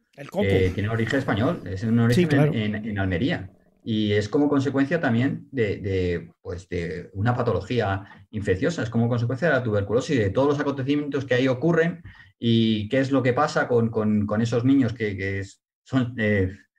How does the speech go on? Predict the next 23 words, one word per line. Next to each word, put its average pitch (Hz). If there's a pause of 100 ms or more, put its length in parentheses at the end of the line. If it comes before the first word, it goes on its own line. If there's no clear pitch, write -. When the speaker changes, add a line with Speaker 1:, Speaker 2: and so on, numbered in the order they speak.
(320)
Speaker 2:
pues, 95
eh, 95
asesinados 123
y 110
sacadas 123
la 135
manteca 131
para, 113
para 107 (160)
intentar 110
tratar 143
a 135
un 139
enfermo 131
tuberculoso. 113 (180)
Y 95
como 104
consecuencia 123
de 143
eso 156
se, 135
se -
origina, 123